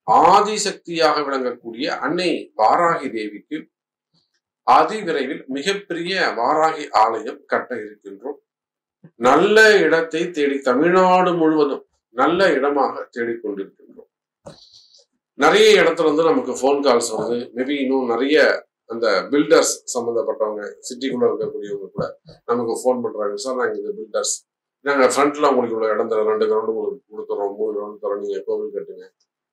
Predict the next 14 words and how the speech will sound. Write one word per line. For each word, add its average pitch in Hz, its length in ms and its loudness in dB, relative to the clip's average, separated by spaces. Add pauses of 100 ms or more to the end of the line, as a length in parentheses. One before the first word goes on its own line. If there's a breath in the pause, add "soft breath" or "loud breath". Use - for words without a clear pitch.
(360)
பின்னாடி 135 260 6
இத்தனை 117 320 0
வீடுங்க 120 200 0
இருக்கு, 101 440 -4 (260 soft breath)
இருநூறு 117 460 0
வீடுங்க 110 180 -4
இருக்கு, 101 240 -4
முந்நூறு 107 420 -4
வீடுங்க 107 200 -6
இருக்கு." - 360 -12
அப்படிலாம் 127 320 -4
நிறைய 123 280 -2
பில்டர்ஸ் 113 440 -6
நமக்கு - 380 -18